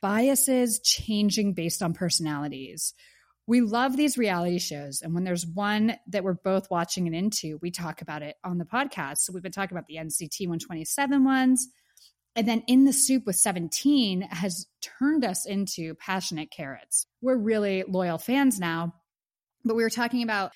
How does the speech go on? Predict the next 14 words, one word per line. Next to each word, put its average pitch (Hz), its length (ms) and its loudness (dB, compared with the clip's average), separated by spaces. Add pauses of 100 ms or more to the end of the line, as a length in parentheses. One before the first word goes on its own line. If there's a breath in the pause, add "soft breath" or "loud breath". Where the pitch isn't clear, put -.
how 277 160 -4
our 247 180 -2
biases 220 500 0
have 185 140 -4
changed 170 760 -2
watching 170 300 -2
reality 156 320 -2
shows 147 260 -4
before. 143 380 -12
My 165 160 -2
Seventeen 190 560 2
bias 151 360 -2
has 156 160 -6
changed. 147 640 -10